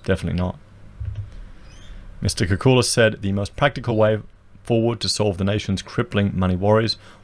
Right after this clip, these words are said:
was to take a macro approach, get unemployment closer to four percent, can help the economy grow. But the problem is, the way that unemployment is measured is a joke, really. Uh,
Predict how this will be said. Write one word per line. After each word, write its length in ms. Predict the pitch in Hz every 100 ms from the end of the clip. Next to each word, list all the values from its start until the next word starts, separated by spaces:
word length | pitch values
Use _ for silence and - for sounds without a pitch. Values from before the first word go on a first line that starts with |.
| -
was 120 | 98
to 100 | -
take 180 | 98 95
a 60 | 95
macro 400 | 104 107 98 95
approach, 520 | - 98 - - - - - -
get 140 | 104
unemployment 560 | - 104 98 107 104 104
closer 260 | - 107 -
to 60 |
four 220 | - 98 92
percent, 420 | 104 123 123 - - - -
can 120 | -
help 200 | 85 98
the 100 | -
economy 300 | 95 - 95
grow. 320 | 85 95 92 90 - - - - - -
But 100 | -
the 80 | 107
problem 280 | 131 127 117
is, 260 | 104 - - - - - -
the 80 | 101
way 260 | 101 104 101
that 160 | 95
unemployment 540 | - 95 - 95 92 -
is 300 | - 90 90 - -
measured 420 | 98 104 90 92
is 240 | 90 - - - - - - -
a 80 | -
joke, 300 | 98 87 -
really. 280 | 90 95 107 - - - - - - - - - - -
Uh, 260 | 78 80